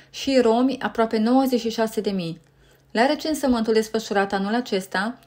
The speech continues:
doar cincizeci și șapte de mii de oameni s-au declarat atei și șaptezeci și unu de mii au spus că sunt fără religie, iar agnostici sunt douăzeci și cinci de mii. În comparație cu zece ani în urmă, doar douăzeci de mii de rezidenți au spus că sunt atei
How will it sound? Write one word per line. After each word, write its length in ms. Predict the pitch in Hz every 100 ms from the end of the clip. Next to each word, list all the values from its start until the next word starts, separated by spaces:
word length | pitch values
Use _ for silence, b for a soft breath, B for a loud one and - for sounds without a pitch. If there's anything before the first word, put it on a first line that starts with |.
| b _
doar 240 | - 254 269
cincizeci 380 | - 285 269 247
și 80 |
șapte 320 | 226 240 233 240
de 100 | 226
mii 120 | 226
de 100 | 233
oameni 280 | 214 220 220
s-au 140 | 220
declarat 480 | 202 196 196 202 208
atei 440 | 262 208 214 254 _ _
și 160 | - 240
șaptezeci 500 | 254 262 302 277 269
și 140 | -
unu 140 | 226 233
de 100 | 262
mii 320 | 226 233 247
au 160 | 208 208
spus 240 | - 247
că 100 | -
sunt 240 | 240 240 220
fără 240 | 233 247
religie, 680 | 247 226 185 160 165 156 156 b b b -
iar 360 | 196 190 240 -
agnostici 720 | 226 214 196 190 - 269 -
sunt 260 | - 254 240
douăzeci 400 | 208 262 262 220
și 80 | 220
cinci 260 | 226 214
de 80 | 196
mii. 320 | 185 160 156 b b b b
În 120 | 254
comparație 600 | 262 285 262 220 208 214
cu 420 | 226 - 208 202 196
zece 320 | 202 240 -
ani 160 | 247 262
în 80 |
urmă, 480 | 214 196 185 208 240 -
doar 240 | 208 220
douăzeci 420 | 220 285 277 262
de 60 | 254
mii 140 | 240
de 80 | 247
rezidenți 540 | 254 247 226 202 214
au 60 | 208
spus 260 | - 214 208
că 120 | 196
sunt 260 | - 208
atei 440 | 247 247 214 240